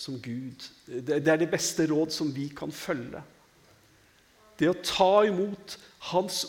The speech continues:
ord til oss med takk, og be om at han må få gi oss kraft og styrke og lede oss og leve et gudinnvidd liv.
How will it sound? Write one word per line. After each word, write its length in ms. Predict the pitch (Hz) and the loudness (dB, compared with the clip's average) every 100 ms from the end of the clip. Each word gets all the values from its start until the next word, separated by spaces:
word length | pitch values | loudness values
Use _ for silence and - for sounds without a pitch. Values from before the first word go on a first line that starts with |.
| - | -2
ord 240 | 175 208 - | -2 -2 -2
til 160 | 175 185 | -2 -2
oss 120 | - 165 | -2 0
med 260 | 202 - - | 0 -2 -6
takk, 220 | - - - - - - - - - - - _ - _ - _ - - | -4 -4 -8 -18 -14 -12 -14 -16 -20 -20 -20 _ -20 _ -20 _ -6 0
og 300 | 196 - - 139 | 0 -2 -10 2
be 400 | 180 202 226 226 - | 4 4 4 2 2
om 200 | 190 208 - | 0 0 -2
at 220 | 202 196 - - | -4 -4 -10 -2
han 220 | 180 196 208 196 | 2 2 2 -2
må 80 | |
få 160 | 190 202 196 160 - | 0 -2 -2 -10 -12
gi 380 | 147 180 214 214 214 | -6 -4 -4 0 2
oss 240 | 214 - - | 2 -4 -4
kraft 520 | 180 214 - - 220 | 0 0 -2 -8 -6
og 40 | |
styrke 600 | - - 226 - - 170 | -4 -2 -4 -6 -4 -2
og 80 | 202 220 | -2 -2
lede 400 | 233 190 160 202 | 2 4 4 0
oss 180 | 196 - - - - - - - - - | -2 -4 -4 -6 -10 -20 -20 -20 -18 -8
og 140 | 127 | 0
leve 300 | 160 127 165 | 2 4 0
et 80 | 165 | -6
gudinnvidd 600 | - 185 131 139 151 165 165 | -6 -4 -2 -2 -2 -2 -4
liv. 460 | 196 208 131 - | -6 -8 -10 -12